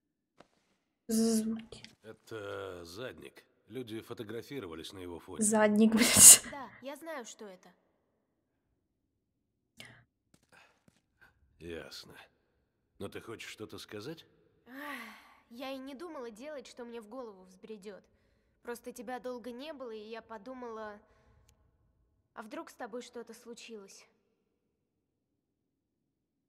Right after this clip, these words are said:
Speaker 2: Не имеет значения, что ты подумала. Ты должна меня слушаться.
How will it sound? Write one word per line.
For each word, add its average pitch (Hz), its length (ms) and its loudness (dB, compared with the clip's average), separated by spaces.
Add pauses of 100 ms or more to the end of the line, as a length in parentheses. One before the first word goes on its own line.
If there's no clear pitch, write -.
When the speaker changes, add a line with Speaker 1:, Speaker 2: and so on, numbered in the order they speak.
(140)
Speaker 2:
Не 98 220 -8
имеет 104 340 -8
значения, 90 540 -10
что - 260 -12
ты 90 120 -14
подумала. 76 640 -12 (340)
Ты 101 120 -8
должна 87 440 -8
меня 92 260 -8
слушаться. - 640 -12